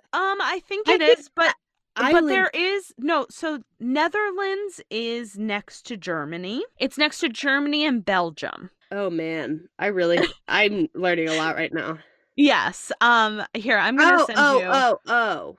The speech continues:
Speaker 1: Yes.
Speaker 2: The
Speaker 1: Do you see
Speaker 2: Netherlands
Speaker 1: it?
Speaker 2: is
Speaker 1: It is its own
Speaker 2: Sorry.
Speaker 1: thing.
Speaker 2: The Netherlands is Holland. Okay.
Speaker 1: Yeah, yeah. So it's, um,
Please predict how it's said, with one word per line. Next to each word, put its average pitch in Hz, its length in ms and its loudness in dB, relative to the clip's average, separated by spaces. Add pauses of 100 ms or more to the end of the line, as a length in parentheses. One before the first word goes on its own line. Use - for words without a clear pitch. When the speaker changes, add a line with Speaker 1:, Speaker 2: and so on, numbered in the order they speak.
Speaker 1:
Yes. 233 200 0
Speaker 2:
The 233 40 -6
Speaker 1:
Do 240 80 2
you 285 300 2
see 214 200 2
Speaker 2:
Netherlands 208 200 0
Speaker 1:
it? - 20 0
Speaker 2:
is 196 120 -4
Speaker 1:
It 262 140 4
is 302 180 2
its 359 200 -2
own 339 240 0
Speaker 2:
Sorry. 202 240 2
Speaker 1:
thing. 339 80 -4 (460)
Speaker 2:
The 294 100 0
Netherlands 262 840 0
is 208 160 -2
Holland. 151 760 -4 (160)
Okay. - 420 -6 (360)
Speaker 1:
Yeah, 285 480 4
yeah. 247 240 0
So 277 280 -4
it's, 294 280 -6
um, 240 340 0